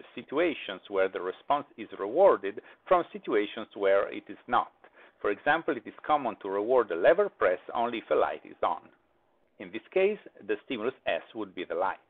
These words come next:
Given these three elements, we saw that learning could mean a couple of different things. It could mean that the animal connects in its mind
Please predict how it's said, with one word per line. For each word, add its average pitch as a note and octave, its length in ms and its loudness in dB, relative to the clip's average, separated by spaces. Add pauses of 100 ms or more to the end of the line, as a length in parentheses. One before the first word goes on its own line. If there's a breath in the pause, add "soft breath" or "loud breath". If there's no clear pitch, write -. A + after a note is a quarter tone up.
(680)
Given A3 300 4
these C#3 240 -10
three G#3+ 220 2
elements, F#2+ 520 0
we D3+ 300 -8
saw G#3 120 4
that G3+ 220 -2
learning B2 440 4
could F#3+ 200 -4
mean C3 180 -4
a E3 60 -2
couple A2 380 0
of F#2+ 140 -2
different F2+ 420 -12
things. F2 260 -10 (840)
It B2+ 100 -8 (100)
could C#3 200 -12
mean G#3+ 260 -4
that C3+ 180 6
the B2 120 -2
animal E3 420 2
connects B2 380 -4
in G#2+ 100 -10
its - 160 -16
mind C#3+ 280 0